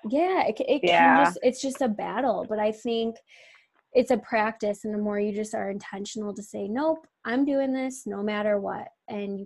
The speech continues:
Speaker 1: can just repeat scripture to yourself, or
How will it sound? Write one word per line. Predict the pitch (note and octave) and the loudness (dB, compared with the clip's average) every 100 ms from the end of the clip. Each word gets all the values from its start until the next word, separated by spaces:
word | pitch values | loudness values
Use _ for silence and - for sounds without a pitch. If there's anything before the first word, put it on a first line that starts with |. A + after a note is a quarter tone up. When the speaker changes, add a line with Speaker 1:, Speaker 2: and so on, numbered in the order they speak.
| - | -8
Speaker 1:
can | G#3 | -8
just | G#3 G3+ - | -6 -6 -4
repeat | G3+ - A#3 - | -4 -4 -8 -8
scripture | - C#4+ - A3+ | -4 -4 -2 -4
to | A3+ G#3 | -4 -6
yourself, | G3 G3 G3 F#3+ F#3+ G3+ | -6 -8 -8 -6 -8 -8
or | G3+ G3+ | -4 -4